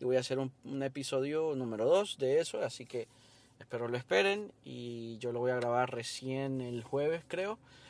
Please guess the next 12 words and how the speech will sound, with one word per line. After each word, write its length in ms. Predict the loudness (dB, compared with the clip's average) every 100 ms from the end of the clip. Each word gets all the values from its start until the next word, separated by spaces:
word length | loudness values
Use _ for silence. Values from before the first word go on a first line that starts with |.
| -20 0
Pero 240 | 8 10
hoy, 300 | 10 8 4
el 140 | 0 4
día 160 | 8
de 140 | 10 10
hoy, 280 | 8 6 2 -10 -20 -16 -4
vamos 280 | -2 0 2
a 80 |
hablar 340 | 4 8 8 6 -4 -20 -4
de 100 | 0
los 220 | 0 2
exes. 540 | 2 2 0 -4 -12